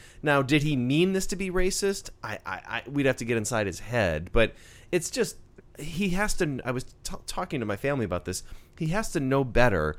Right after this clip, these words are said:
than to go after LeBron James and talk about, and, and Don Lemon as being dumb, right? Even, even if, even if those guys were dumb, you can't use that given the history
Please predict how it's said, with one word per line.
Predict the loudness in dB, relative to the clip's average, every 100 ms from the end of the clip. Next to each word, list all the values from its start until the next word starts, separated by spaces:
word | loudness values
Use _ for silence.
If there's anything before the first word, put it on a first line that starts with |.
| -10 -16 -2
than | 0
to | 0
go | 0 2
after | 2 0
LeBron | 0 2 4 4 2 -2
James | -2 -2 -2 -6 -10 -14 -14 -8
and | -6
talk | -2 -2 -2
about, | 0 0 0
and, | 0 0
and | -2 -2
Don | 0 0 2
Lemon | 0 0
as | -2
being | -4 -4 -2
dumb, | 2 4 4
right? | 0 0
Even, | -2 -2
even | 0 0
if, | -2 -6 -20 -20 -20 -20 -20 -20 -20 -20 -4
even | -2 0
if | 0
those | 0 0
guys | 0 -2
were | -2 -2 -2
dumb, | 0 -2 -2
you | -6 -8
can't | -6 -4 -4 -6
use | -6 0 0 0
that | -2 -2
given | -4 -4 -4
the | -6
history | -4 -6 -4 -2 -2 -2